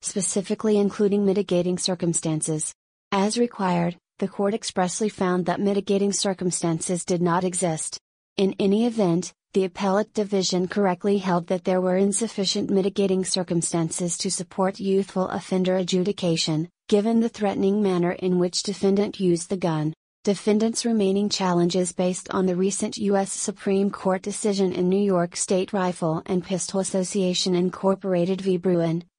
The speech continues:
are unpreserved and thus unreviewable for the reasons stated in People v. Cabrera,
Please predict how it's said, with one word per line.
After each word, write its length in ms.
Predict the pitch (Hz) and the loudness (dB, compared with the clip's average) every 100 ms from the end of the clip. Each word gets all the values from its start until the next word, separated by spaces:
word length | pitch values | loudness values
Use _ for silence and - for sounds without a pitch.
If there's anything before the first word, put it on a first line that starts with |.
| - | -2
are 140 | 202 | 0
unpreserved 640 | 208 208 226 190 175 180 - | 0 0 0 2 2 2 0
and 160 | 180 | 0
thus 180 | 180 - | 0 0
unreviewable 840 | 196 190 208 202 196 190 170 160 160 | 0 2 2 2 2 2 0 -2 -4
for 160 | 185 | -2
the 120 | 185 | 0
reasons 380 | 180 190 196 208 | 2 2 2 -2
stated 480 | - - 180 170 170 | -4 -2 0 0 -2
in 140 | 190 185 | -2 -4
People 360 | - 196 208 | -2 -2 -2
v. 160 | 190 185 | -2 -2
Cabrera, 580 | 214 202 190 170 165 | -2 0 0 0 -2